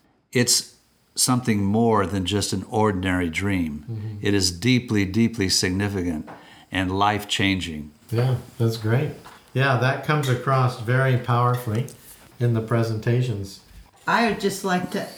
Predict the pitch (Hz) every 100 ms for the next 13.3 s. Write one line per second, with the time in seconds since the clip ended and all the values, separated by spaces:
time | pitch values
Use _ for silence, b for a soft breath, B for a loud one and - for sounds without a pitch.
0 | - 175 180 175 - - 190 180 170 165
1 | - 202 190 180 160 170 180 175 - 180
2 | 180 - - 196 185 165 - - - -
3 | - 175 190 151 190 175 156 - 175 156
4 | - - 175 - 165 143 185 190 185 -
5 | 160 165 143 175 165 165 160 165 160 170
6 | 151 147 160 160 - - 170 - - 165
7 | 165 - - B B B 170 185 180 180
8 | 180 180 175 143 170 180 180 180 165 170
9 | 165 - 165 165 160 156 - 180 175 165
10 | 175 180 - 180 170 165 - - B B
11 | 156 B B 208 208 - 220 202 185 -
12 | - 190 196 - 208 202 - 185 180 180
13 | 185 160